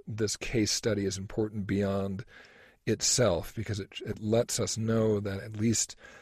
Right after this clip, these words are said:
some of the thinkers in, in these, uh, in these movements around the world, despite the fact that they're calling themselves traditionalists, you might say ironically, are, are in fact looking to these teachings because they're desperate to find some dramatic break from,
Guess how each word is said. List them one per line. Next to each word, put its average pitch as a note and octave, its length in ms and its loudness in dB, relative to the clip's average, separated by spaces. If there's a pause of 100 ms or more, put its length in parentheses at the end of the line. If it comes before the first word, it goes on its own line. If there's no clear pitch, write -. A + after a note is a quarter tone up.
some C#3+ 320 6
of C3+ 100 6
the B2 100 4
thinkers A2+ 580 2
in, A2+ 420 0
in A2 260 -2
these, G2+ 520 0 (240)
uh, G#2+ 260 -4
in A2+ 160 0
these G#2+ 180 2
movements A2 460 2
around F#2+ 220 -6
the G2 40 -6
world, F#2+ 400 -6 (380)
despite D3 340 10
the C3+ 60 4
fact B2 220 8
that A#2+ 60 -6
they're A2+ 100 4
calling A#2+ 240 4
themselves A2 360 2
traditionalists, - 680 4
you A2 80 -8
might G2+ 120 -4
say G2+ 160 -2
ironically, A2 720 0 (840)
are, A#2 440 6 (180)
are A#2 160 2
in A2 100 0
fact A2+ 380 0
looking A#2+ 320 4
to A#2 60 4
these A2 200 2
teachings G#2+ 520 -2
because A2 300 -4
they're G2+ 120 4
desperate G2+ 480 2
to - 80 -4
find G2+ 400 -2
some G#2+ 240 -4
dramatic G2 600 -4
break F2 460 -4 (140)
from, F#2+ 520 -6